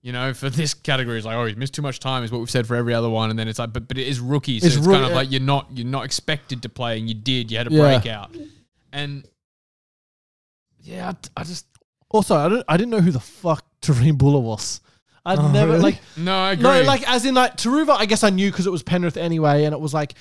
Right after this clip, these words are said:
Speaker 2: he had played for Fiji, and he'd played, like, two, whatever the minimum was you could play before being a rookie, played that
Speaker 3: Yep.
Speaker 2: last year.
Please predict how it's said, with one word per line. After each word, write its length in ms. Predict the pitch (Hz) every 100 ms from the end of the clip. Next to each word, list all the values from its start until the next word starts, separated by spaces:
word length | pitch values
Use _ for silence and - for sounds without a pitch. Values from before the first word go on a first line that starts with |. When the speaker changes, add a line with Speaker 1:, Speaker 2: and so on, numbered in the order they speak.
| -
Speaker 2:
he 100 | -
had 120 | 208 143
played 300 | 202 202 170
for 60 |
Fiji, 580 | 175 190 185 143 170 190
and 100 | 165
he'd 140 | 160 -
played, 260 | 175 170
like, 220 | 160 - - _ _ _
two, 300 | - 196 190
whatever 280 | 196 208 202
the 80 | 185
minimum 420 | 165 175 175 156
was 220 | 156 131
you 100 | 143
could 180 | - -
play 160 | 151 147
before 300 | 139 156 147
being 160 | 151
a 60 | 147
rookie, 240 | 143 -
played 260 | - 165 156
that 120 | 147
Speaker 3:
Yep. 120 | 156
Speaker 2:
last 280 | 151 156 -
year. 180 | 135